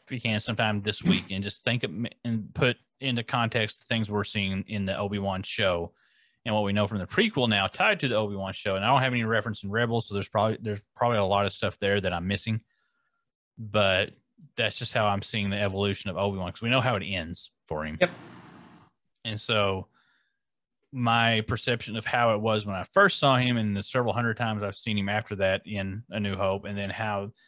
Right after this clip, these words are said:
Speaker 1: this is leading up to his story, I've got a different perception of him now in A New Hope.
Speaker 2: Better
Speaker 1: And
Speaker 2: understanding.
Speaker 1: Well, yeah, better understanding, and it's just,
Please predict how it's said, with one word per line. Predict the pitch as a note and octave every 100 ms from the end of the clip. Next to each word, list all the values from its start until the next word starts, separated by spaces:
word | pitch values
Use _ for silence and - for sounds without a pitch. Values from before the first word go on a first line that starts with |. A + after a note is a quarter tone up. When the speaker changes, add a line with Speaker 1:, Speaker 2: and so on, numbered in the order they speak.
| _ _
Speaker 1:
this | A#2 A2+ B2 -
is | A2
leading | A2 A2 G#2
up | G#2+ -
to |
his | - G#2 -
story, | - - D3+ C#3 G#2+ - - _ _ _ -
I've | A2+ A#2+
got | C#3
a | B2+
different | B2+ C3
perception | A2+ G#2+ G#2+ G2+ F#2+
of | F2 D#2+
him | D#2+ - _ _ _ _ _ _ _
now | G#2+ G2 E2+ E2+ - _ _ _ _
in | B2
A | G2
New | F#2+ F2+
Hope. | G2
Speaker 2:
Better | D#3+
Speaker 1:
And | D3+
Speaker 2:
understanding. | C#3 C3 - B2+ B2+ A2 A2+ - - - _ C3 - _
Speaker 1:
Well, | D#3 F3 F3 F3+
yeah, | D#3+ C#3 D#3+
better | D3 D3 D3
understanding, | C#3 B2 - B2 C3 C3+
and | A#2
it's | A#2
just, | - A2 -